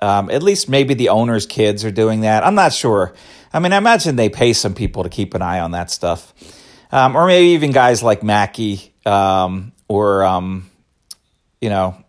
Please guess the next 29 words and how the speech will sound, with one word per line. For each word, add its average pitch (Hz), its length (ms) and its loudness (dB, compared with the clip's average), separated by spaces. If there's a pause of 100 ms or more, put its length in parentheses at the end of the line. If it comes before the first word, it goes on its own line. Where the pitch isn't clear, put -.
(120)
some 147 220 0
of 123 80 2
those 110 200 2
other 101 240 2
guys, 92 500 -2
uh, 90 460 -2 (760)
you 120 100 -4
know, 92 320 -2 (240)
will 110 360 4
tip - 360 0
them 104 240 2
off 85 540 0
onto 104 320 -2
what 98 400 0 (400)
you 139 240 2
guys 110 380 2
are 95 100 -2
thinking 90 640 -6 (120)
on 98 220 0
Twitter. 85 480 -6 (880)
Um, 143 560 4 (460)
so 185 260 4
shortstop 269 600 2
is 156 160 2
the 117 80 -2
toughest 139 480 0
one 120 240 2
to 107 80 0
read. 92 540 -6